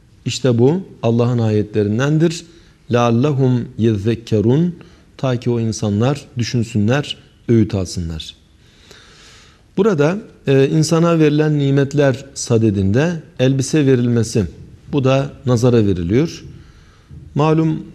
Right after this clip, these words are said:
e, diğer canlıların fıtri olarak elbiseleri var. Kedinin, köpeğin, ayının, kunduzun, daha hatırımıza gelebilecek diğer, e, hayvanların fıtri olarak birer e-, elbisesi var. Kuşların kendilerine göre yine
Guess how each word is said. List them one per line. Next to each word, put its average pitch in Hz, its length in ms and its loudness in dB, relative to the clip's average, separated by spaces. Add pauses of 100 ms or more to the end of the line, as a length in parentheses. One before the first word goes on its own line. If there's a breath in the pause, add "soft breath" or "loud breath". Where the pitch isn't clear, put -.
e, 120 300 0 (100)
diğer 151 260 4
canlıların 131 720 2
fıtri 156 340 -2
olarak 143 280 4
elbiseleri 95 640 0
var. 82 300 -10 (220)
Kedinin, 110 500 -2
köpeğin, 110 640 0 (180)
ayının, 107 560 0 (640 soft breath)
kunduzun, 117 680 0 (120)
daha 127 200 0
hatırımıza 127 460 0
gelebilecek 120 680 2
diğer, 123 360 2 (160)
e, 107 40 -4
hayvanların 110 920 0 (380 loud breath)
fıtri 165 320 -2
olarak 143 420 2
birer 151 200 0
e-, 135 260 -4
elbisesi 123 540 -2
var. 87 240 -6 (1120 soft breath)
Kuşların 135 480 0
kendilerine 123 580 0
göre 113 240 2
yine 120 340 0